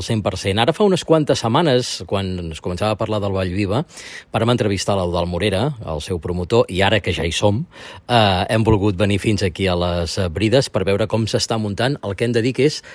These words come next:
l'escenari més espectacular que s'ha vist mai aquí a la comarca de la Garrotxa. Eudald Morera, gràcies per obrir-nos les portes de casa teva.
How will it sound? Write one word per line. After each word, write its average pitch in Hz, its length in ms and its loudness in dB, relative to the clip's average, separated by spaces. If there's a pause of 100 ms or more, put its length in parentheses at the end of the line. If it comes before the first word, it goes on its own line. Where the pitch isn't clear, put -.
(220)
l'escenari 110 500 0
més 123 180 2
espectacular 104 760 0
que 90 120 -2
s'ha 98 80 -4
vist 90 180 -4
mai 95 220 0
aquí 85 240 -2
a 85 80 0
la 85 80 -2
comarca 85 400 -4
de 80 80 0
la 78 240 -2
Garrotxa. 76 500 -4 (460)
Eudald 110 260 4
Morera, 104 300 4
gràcies 92 320 0
per 104 160 2
obrir-nos 92 400 0
les 87 140 -2
portes 87 340 -2
de 87 80 -2
casa 85 220 -4
teva. 78 260 -2